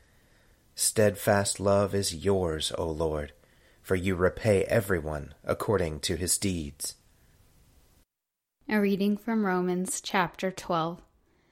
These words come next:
Speaker 2: I appeal to you, therefore, brothers and sisters, by the mercies of God, to present your bodies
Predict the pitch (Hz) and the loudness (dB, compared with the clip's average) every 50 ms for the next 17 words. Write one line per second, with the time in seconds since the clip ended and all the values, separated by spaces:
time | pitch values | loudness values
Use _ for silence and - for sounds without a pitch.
0 | _ _ _ _ _ - - - 220 220 220 214 220 - - 277 269 262 254 - | _ _ _ _ _ -4 0 2 2 2 2 0 -4 -4 -2 0 0 0 0 -2
1 | - 202 180 180 170 165 175 170 165 165 - - 170 170 165 165 170 175 - - | -4 -4 -2 -2 -4 -4 -4 -4 -6 -6 -8 -8 -6 -4 -4 -4 -4 -8 -8 -4
2 | 233 233 240 240 240 240 226 220 220 202 196 - - - 196 190 - - - 165 | -2 -2 0 0 0 -2 -2 -2 -2 -2 -2 -4 -4 -4 -4 -4 -4 -4 -4 -4
3 | 160 160 160 - - - _ _ _ - 185 180 185 185 190 190 202 214 226 220 | -4 -4 -6 -8 -10 -14 _ _ _ -8 -4 -4 -2 -2 -2 -2 0 0 0 -2
4 | - - 220 208 202 - 180 165 175 - - 180 180 180 185 185 180 185 - - | -2 -2 -2 -4 -4 -4 -6 -8 -8 -6 -4 -2 0 0 0 0 -2 -4 -10 -16
5 | - - - _ - - - 214 - 240 233 220 226 233 254 269 - - 302 285 | -20 -20 -20 _ -20 -18 -14 -8 -4 -4 -2 0 0 0 0 -2 -2 0 0 0
6 | 247 202 180 165 170 175 170 180 175 175 180 180 | 0 0 -2 -2 -2 -2 -4 -4 -4 -4 -4 -6